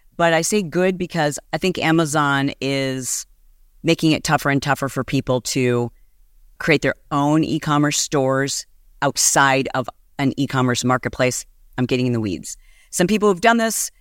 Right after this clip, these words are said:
Andrea Galbraith, I love her. She lost her job in twenty twenty. She was a health and fitness coach. And she's like, "I just don't wanna do this anymore." She killed all of her plants. So she's like, "I really love succulents. I bet, and succulents are really popular right now. I'm gonna create a business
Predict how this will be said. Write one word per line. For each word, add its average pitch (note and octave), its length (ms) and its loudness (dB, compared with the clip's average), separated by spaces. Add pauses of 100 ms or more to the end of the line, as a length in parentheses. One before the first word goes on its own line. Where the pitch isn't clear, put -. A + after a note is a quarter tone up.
(180)
Andrea D3 300 0
Galbraith, G3 540 2
I C#3 60 -2
love D#3+ 220 2
her. D#3+ 240 -2 (120)
She D#3 400 0
lost C#3+ 260 2
her C#3+ 60 -2
job D3+ 200 4
in D3 80 0
twenty B2 220 -4
twenty. F3 440 2 (200)
She - 100 -6
was F#3 80 0
a G3 80 2
health G3 180 0
and F#3 80 -4
fitness E3+ 240 -2
coach. - 340 -2 (440)
And D#3 100 -2
she's E3+ 120 2
like, E3 100 4
"I F3 40 4
just D#3+ 120 -2
don't D3+ 80 2
wanna A#2 160 -2
do F#3 100 0
this F#3 140 0
anymore." E3+ 320 0 (260)
She D3+ 540 0
killed F3+ 340 0 (120)
all D#3+ 180 0
of D#3+ 60 0
her D3 100 2
plants. F3+ 380 2
So D#3+ 60 -2
she's D3+ 180 -2
like, D3 160 2
"I C#3 60 0
really D3 220 0
love C#3 160 0
succulents. F3 640 -2
I D3+ 80 2
bet, D#3 320 0 (300)
and C3+ 100 -4
succulents D3+ 460 2
are C3+ 60 -2
really B2 160 -2
popular F3 380 0
right E3 120 0
now. E3 160 2
I'm E3 100 -2
gonna F#3+ 140 -2
create D3+ 180 -2
a C#3 60 -2
business D#3 520 -2